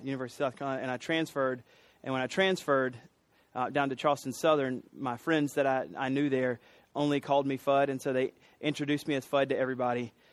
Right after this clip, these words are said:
and including my wife. And so after we started dating, about a month later, she goes, "Wh-, what is your name?" Um, which is always strange.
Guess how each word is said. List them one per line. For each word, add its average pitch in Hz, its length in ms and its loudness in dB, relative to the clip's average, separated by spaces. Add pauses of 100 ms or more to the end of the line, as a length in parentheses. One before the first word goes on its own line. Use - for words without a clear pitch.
(120)
and 127 200 -6
including 147 360 0
my 123 140 0
wife. 127 420 2
And 131 100 -6
so 135 140 0
after 135 280 0
we 139 100 -4
started 131 260 -2
dating, 135 300 0
about 131 180 0
a 131 60 0
month 135 200 -2
later, 135 220 -2
she 131 140 -12
goes, 127 140 -6
"Wh-, 170 280 -10
what 202 160 -4
is 226 140 -6
your 131 100 -2
name?" 113 280 -8 (340)
Um, 120 300 -2
which 120 200 -16
is 127 140 -8
always 135 280 2
strange. 127 360 -4